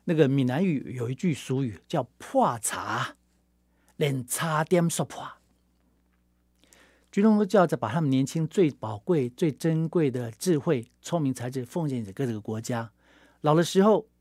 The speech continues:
你突然间跟他讲说：啊，对不起啊，钱不够了，所以要砍你的，砍的都砍军公教。那么现在在位的总统或者是行政院长，他们所有的福利都没有砍啊。你也许讲说他们已经退休了，所以砍没有关系。在台大宿舍里面呢，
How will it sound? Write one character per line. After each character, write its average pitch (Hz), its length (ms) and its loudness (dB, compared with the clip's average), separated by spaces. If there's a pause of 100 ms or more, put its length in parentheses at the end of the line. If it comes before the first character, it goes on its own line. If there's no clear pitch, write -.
你 151 120 0
突 175 160 2
然 170 140 4
间 165 160 2
跟 160 100 2
他 160 80 2
讲 113 180 -2
说： 139 180 -6
啊， 151 60 -6
对 170 120 2
不 160 80 0
起 127 160 -8
啊， 101 180 -10 (400)
钱 135 220 0
不 135 100 0
够 147 160 4
了， 120 60 0
所 135 120 -4
以 - 20 0
要 120 80 0
砍 120 200 -8
你 107 120 -6
的， 90 160 -14 (680)
砍 139 160 2
的 143 80 0
都 185 80 2
砍 123 180 -8
军 135 140 -8
公 131 180 -2
教。 127 240 -4 (360)
那 175 60 -2
么 151 80 2
现 190 100 6
在 180 60 8
在 170 240 6
位 156 200 4
的 123 200 -2 (240)
总 151 240 2
统 120 200 -2
或 165 100 -2
者 139 100 2
是 143 140 -2
行 139 320 -8
政 156 80 -2
院 147 80 0
长， 113 280 -6
他 220 80 -2
们 226 80 4
所 233 140 6
有 208 80 12
的 - 20 -2
福 190 120 4
利 190 60 6
都 175 80 8
没 151 100 6
有 143 80 6
砍 107 200 -8 (420)
啊。 - 180 -10
你 208 120 4
也 240 140 8
许 214 80 2
讲 170 140 6
说 190 100 4
他 220 80 4
们 180 140 4
已 - 20 0
经 170 100 0
退 190 180 4
休 165 200 2
了， 139 100 2 (100)
所 180 120 0
以 - 20 4
砍 117 180 -8
没 135 100 -2
有 117 80 -4
关 117 200 -6
系。 101 200 -14 (1080)
在 226 120 0
台 151 320 0
大 175 180 2
宿 175 180 -2
舍 151 180 2
里 113 100 -4
面 123 180 -4
呢， 113 140 -10